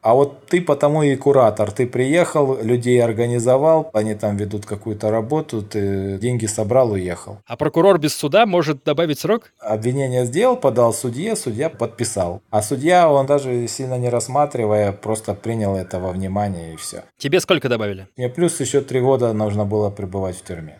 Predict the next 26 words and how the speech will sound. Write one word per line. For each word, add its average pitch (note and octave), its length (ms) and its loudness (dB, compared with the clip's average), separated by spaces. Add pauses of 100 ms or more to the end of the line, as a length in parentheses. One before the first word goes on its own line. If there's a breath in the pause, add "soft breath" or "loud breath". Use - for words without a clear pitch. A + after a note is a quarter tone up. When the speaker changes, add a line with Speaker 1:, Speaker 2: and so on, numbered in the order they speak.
Speaker 2:
А B2 100 -4
ты A3+ 140 0
уже F3+ 240 4
выходить D#3 400 0
собирался? A2 520 -6
Speaker 1:
Я C#3+ 220 4
уже D3 240 4
даже C3+ 300 2
письма A#2+ 360 -4
написал, G#2+ 520 0
оповестил, A2 540 -2
потому G#2 360 -4
что G2+ 140 -4
у - 20 -2
меня G2+ 220 0
уже F#2+ 360 -4
освободительный G#2+ 800 -2
документ G#2 480 -2
на F#2+ 140 -2
руках F2+ 360 -6
был. F2 260 -14 (180)
И G2+ 80 -6
я A2 120 2
принимаю G#2 720 -4
решение G#2 440 -4
бежать. E2+ 360 -10